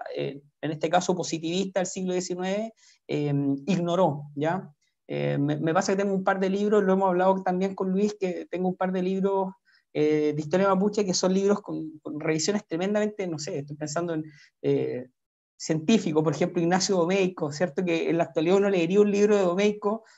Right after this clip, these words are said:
sobre los habitantes de la Araucanía y lo consideraría un libro tremendamente insultivo, quizás, eh, un, un libro áspero, agraz. Eh, pero es un libro que de pronto en la perspectiva de los años nos agrega otro elemento. Y yo creo que esa es la importancia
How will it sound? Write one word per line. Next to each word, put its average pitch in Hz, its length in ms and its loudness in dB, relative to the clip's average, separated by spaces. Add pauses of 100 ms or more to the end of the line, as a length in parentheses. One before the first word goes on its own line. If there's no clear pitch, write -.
(100)
sobre 208 540 4
los 180 140 6
habitantes 196 600 0
de 151 120 0
la 156 80 0
Araucanía 156 600 0
y 180 80 2
lo 156 120 2
consideraría 160 600 0
un 190 80 4
libro 196 240 0
tremendamente 196 800 -2
insultivo, 165 720 0
quizás, 135 380 -6 (380)
eh, 131 440 0
un, 139 480 0
un 151 140 0
libro 170 260 4
áspero, 202 400 4
agraz. 180 440 2 (340)
Eh, 139 320 0
pero 170 160 2
es 214 60 6
un 240 180 4
libro 240 280 2
que 220 120 -2
de 196 100 -2
pronto 226 540 -4
en 202 160 -2
la 185 80 0
perspectiva 185 520 -2
de 214 40 0
los 208 100 0
años 233 220 0
nos 208 340 0
agrega 190 380 4
otro 220 460 0
elemento. 185 540 -2
Y 165 100 -6
yo 190 100 -2
creo 214 160 0
que 233 60 0
esa 233 160 -2
es 240 60 0
la 247 60 0
importancia 240 840 -4